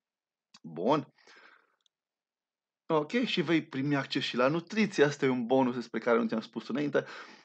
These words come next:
Uite aici, ai rețete sănătoase. Sunt foarte, foarte multe. Va trebui să intri și să vezi. Și dacă ești pofticios, ca și mine,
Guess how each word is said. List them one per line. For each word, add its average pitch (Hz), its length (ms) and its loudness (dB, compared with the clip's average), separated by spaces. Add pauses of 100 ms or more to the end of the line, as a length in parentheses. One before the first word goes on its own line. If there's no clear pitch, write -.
(140)
Uite 120 220 -4
aici, 107 200 -2
ai 113 220 2
rețete 117 460 2
sănătoase. 123 760 2 (560)
Sunt 160 260 -6
foarte, 143 320 4
foarte 117 320 2
multe. 131 500 4
Va 117 220 4
trebui 120 260 -2
să 120 140 -2
intri 117 320 0
și 110 60 -12
să 117 100 -4
vezi. 131 360 -4
Și - 140 -12
dacă 202 260 -2
ești 98 160 -6
pofticios, 180 640 -2
ca 98 200 -12
și - 140 -6
mine, 127 380 0